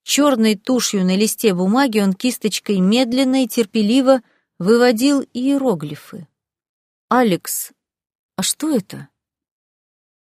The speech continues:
«Я начал учить синтайский язык, мама. Он очень сложен, а я не так талантлив, как хотелось бы.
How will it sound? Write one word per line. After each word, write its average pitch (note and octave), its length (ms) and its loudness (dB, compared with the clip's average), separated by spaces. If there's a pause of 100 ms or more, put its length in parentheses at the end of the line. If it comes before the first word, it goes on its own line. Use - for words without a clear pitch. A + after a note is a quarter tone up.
(360)
«Я F#3+ 140 -4
начал B3+ 300 -2
учить C4 260 -4
синтайский A3+ 640 0
язык, F#3+ 300 -4
мама. D3+ 340 -6 (400)
Он G#3+ 120 -2
очень G#3+ 240 -2
сложен, G#3+ 480 -2 (380)
а G3 80 -10
я G#3 140 -2
не G#3 120 0
так F#3+ 220 -4
талантлив, G#3 560 -2
как F#3 200 -6
хотелось F3 520 -6
бы. E3+ 200 -10